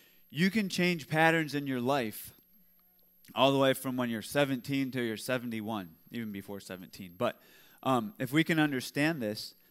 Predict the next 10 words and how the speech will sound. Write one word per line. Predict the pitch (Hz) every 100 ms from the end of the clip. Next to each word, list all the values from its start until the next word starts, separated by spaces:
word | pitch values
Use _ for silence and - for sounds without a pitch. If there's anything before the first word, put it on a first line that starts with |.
| _
then | 120 139 131 123 110 _ _ _ _ -
we | 131 135
can | 127 131 120
allow | 117 117 117 113
God | 120 123 117 104
to, | - 107
to | 98 -
use | 104 101
our | 101
minds. | 95 95 87 -